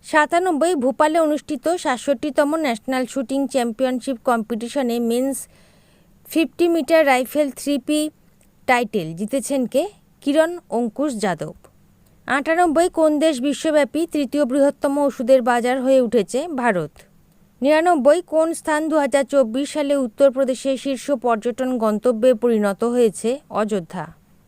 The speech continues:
শেষ প্রশ্ন, একশো নাম্বার। কোন দেশের সর্বোচ্চ বেসামরিক সম্মান the Order of Mubarak Al Kabir এ ভূষিত হয়েছেন প্রধানমন্ত্রী নরেন্দ্র মোদী?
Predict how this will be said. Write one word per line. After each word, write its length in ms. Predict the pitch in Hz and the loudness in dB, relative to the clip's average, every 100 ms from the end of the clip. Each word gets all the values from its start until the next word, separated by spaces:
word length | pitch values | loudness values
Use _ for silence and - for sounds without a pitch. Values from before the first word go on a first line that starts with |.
| _ _ _ _ | _ _ _ _
শেষ 280 | - 311 330 - | -4 0 2 0
প্রশ্ন, 320 | 302 302 - 330 | -2 -2 0 2
একশো 340 | 311 240 - | 2 0 -2
নাম্বার। 380 | 294 269 254 277 392 _ _ _ _ _ _ _ _ _ _ - | 2 2 2 2 0 _ _ _ _ _ _ _ _ _ _ 2
কোন 200 | 311 349 | 4 4
দেশের 340 | 294 294 - 330 | 4 2 2 -2
সর্বোচ্চ 540 | - 277 240 302 - 339 | 0 0 2 0 0 -2
বেসামরিক 720 | 262 262 269 302 285 285 277 | 2 4 4 0 -2 -2 -4
সম্মান 440 | - 269 247 254 320 254 | 0 0 2 0 0 2
the 100 | 247 233 | 4 4
Order 280 | 247 247 294 302 | 4 2 2 0
of 60 | - 233 | 0 0
Mubarak 500 | 254 254 233 254 - - _ _ _ _ _ - - | 4 4 2 0 -4 -20 _ _ _ _ _ -2 0
Al 100 | 269 285 - | 0 -2 -2
Kabir 320 | 240 190 165 151 - | -2 -2 -6 -10 -6
এ 80 | 220 254 | 0 0
ভূষিত 360 | 208 247 269 | 0 -4 -4
হয়েছেন 380 | 330 285 269 285 277 | 0 2 2 0 -2
প্রধানমন্ত্রী 640 | 262 247 247 254 247 220 247 | -2 -2 -2 -2 -2 -2 -2
নরেন্দ্র 420 | 226 214 220 233 | 0 0 0 0
মোদী? 320 | 254 233 202 | 0 0 0